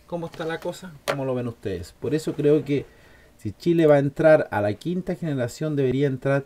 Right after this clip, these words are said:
por allá a finales de el, del año, bueno,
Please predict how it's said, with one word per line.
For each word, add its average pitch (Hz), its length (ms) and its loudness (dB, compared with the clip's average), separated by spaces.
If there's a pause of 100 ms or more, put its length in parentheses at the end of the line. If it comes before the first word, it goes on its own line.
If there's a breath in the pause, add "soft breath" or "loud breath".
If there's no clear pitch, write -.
(140)
por 143 200 0
allá 127 440 0
a 110 120 -6
finales 120 640 -4
de 104 520 -4
el, 90 760 -6 (920 loud breath)
del 107 100 -2
año, 117 300 -4 (200)
bueno, 87 260 -8